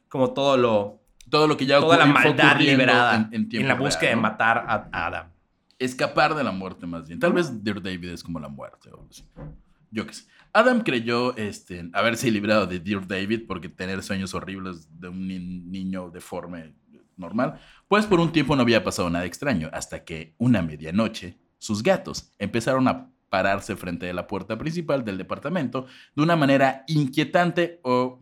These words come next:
Speaker 2: como lo haría cualquier gato, porque no sé ustedes, pero yo creo que los gatos son un poco inquietantes.
Speaker 1: Sí, son pe-, animales del diablo.
Speaker 2: Ah, sí, de Satanás.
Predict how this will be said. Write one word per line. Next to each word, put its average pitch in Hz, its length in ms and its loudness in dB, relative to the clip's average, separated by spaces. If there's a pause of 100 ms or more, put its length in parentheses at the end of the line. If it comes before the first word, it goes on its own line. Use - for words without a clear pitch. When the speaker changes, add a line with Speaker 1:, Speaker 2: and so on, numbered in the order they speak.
Speaker 2:
como 98 220 -6
lo 98 100 -2
haría 107 300 -2
cualquier 120 340 -4
gato, 147 300 -2
porque 98 360 -6
no 90 120 -8
sé 95 100 -14
ustedes, 104 300 -6
pero 90 120 -10
yo 87 120 -10
creo 90 180 -10
que 82 80 -20
los 82 140 -14
gatos 85 260 -12
son 85 160 -12
un 80 160 -14
poco 80 220 -16
inquietantes. 110 480 -6
Speaker 1:
Sí, 170 140 -14 (120)
son 113 140 -14
pe-, 107 200 -10
animales 107 300 -4
del 98 100 -10
diablo. 127 380 -8
Speaker 2:
Ah, 76 160 -8
sí, 113 160 -12
de 123 100 -10
Satanás. - 520 -16